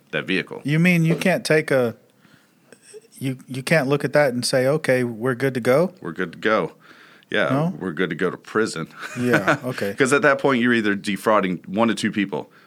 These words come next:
Speaker 1: or both. You're either defrauding the mortgage company by trying to show that you've collected more assets from something you sold than you actually did, or you're defrauding the state in which that vehicle is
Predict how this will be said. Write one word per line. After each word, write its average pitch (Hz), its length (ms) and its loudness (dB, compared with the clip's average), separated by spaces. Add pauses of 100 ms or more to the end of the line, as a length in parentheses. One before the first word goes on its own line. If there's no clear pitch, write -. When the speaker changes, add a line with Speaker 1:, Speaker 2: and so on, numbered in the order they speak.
Speaker 1:
or 113 180 4
both. 90 320 0 (280)
You're 117 120 2
either 107 140 2
defrauding 104 500 0
the 87 80 -2
mortgage 113 400 0
company 135 460 -2 (120)
by 98 140 2
trying 113 260 2
to 95 60 -2
show 101 260 0
that 98 200 -2
you've 95 120 -6
collected 95 340 -2
more 90 200 0
assets 95 360 0
from 90 160 -4
something 95 300 -4
you 90 100 -2
sold 92 260 -2
than 87 120 -2
you 85 80 0
actually 87 320 -4
did, 85 360 -2 (360)
or 101 220 2
you're 98 200 2
defrauding 92 640 0
the 80 100 -4
state 120 480 -2
in 90 160 -6
which 92 200 -4
that 90 160 0
vehicle 90 480 -2
is 82 280 -2